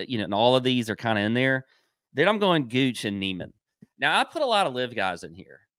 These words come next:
and I think these live guys, like, especially Niemann and Gooch, if they were playing, if they were getting ranking points, would be, would be up there in the top ten the way they've been playing lately.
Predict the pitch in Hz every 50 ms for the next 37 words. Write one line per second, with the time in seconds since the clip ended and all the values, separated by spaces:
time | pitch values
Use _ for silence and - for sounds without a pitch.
0 | _ _ _ _ _ _ _ _ _ _ 131 139 143 143 139 135 135 131 113 -
1 | _ _ _ _ _ _ _ _ _ _ _ _ _ - 160 190 240 247 - 247
2 | 214 165 147 151 147 135 127 123 127 135 143 135 123 120 107 101 98 107 104 101
3 | 107 104 104 - 120 113 - - 156 165 - - 156 131 110 110 113 117 123 123
4 | 127 127 117 82 101 104 101 92 101 104 110 139 160 - - - - - 101 104
5 | _ _ 117 117 - - 123 120 139 147 139 120 - - - 113 123 123 127 135
6 | 135 127 123 - - 110 - - 127 139 131 113 107 113 117 120 127 120 107 101
7 | 101 110 123 - 139 139 131 - 151 156 165 165 160 - - - - 113 107 98
8 | 104 110 110 107 104 101 95 92 - _ _ _ _ _ _ _ _ _ _ _
9 | _ _ 104 107 104 120 117 113 107 107 - - 101 95 98 95 92 90 - 101
10 | 95 90 - - - 95 92 90 92 92 92 95 98 92 95 90 92 95 87 82
11 | - 90 87 90 87 85 82 73 67 - - - 50 -